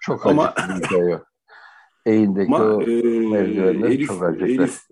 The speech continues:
Speaker 2: Elif Atalay, sen bu eğinden bahsettiğin zaman o da kalkıp eğini görmüş.
Speaker 1: Evet.
Speaker 2: E, bir anlamda hemşire de sayılırız. Benim de baba tarafım eğinlidir aslına bakarsan.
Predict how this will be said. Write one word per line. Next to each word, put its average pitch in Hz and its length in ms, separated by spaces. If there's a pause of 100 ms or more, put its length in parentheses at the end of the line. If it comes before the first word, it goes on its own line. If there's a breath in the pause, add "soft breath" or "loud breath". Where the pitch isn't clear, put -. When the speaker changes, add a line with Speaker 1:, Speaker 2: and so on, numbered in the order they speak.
(100)
Speaker 2:
Elif 127 280
Atalay, 143 320
sen 139 220
bu 117 120
eğinden 139 460
bahsettiğin 131 460
zaman 165 260
o 175 80
da 160 80
kalkıp 143 300
eğini 147 220
görmüş. 139 480 (500)
Speaker 1:
Evet. 110 260
Speaker 2:
E, 113 140
bir 117 80
anlamda 123 380
hemşire 143 300
de 165 60
sayılırız. 139 440
Benim 147 220
de 117 140
baba 117 200
tarafım 113 380
eğinlidir 113 580
aslına 101 340
bakarsan. 104 480